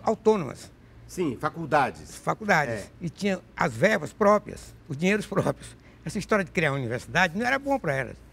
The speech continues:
Speaker 1: porque a, os três, ca-, cada um comandava na sua verba. Eles agora t-,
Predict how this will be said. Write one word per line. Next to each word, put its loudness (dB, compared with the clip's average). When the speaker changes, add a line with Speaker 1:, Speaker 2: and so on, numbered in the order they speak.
Speaker 1:
porque 0
a, 2
os -6
três, 0
ca-, -2
cada 2
um 2
comandava 2
na -2
sua 2
verba. 2
Eles -2
agora 4
t-, -18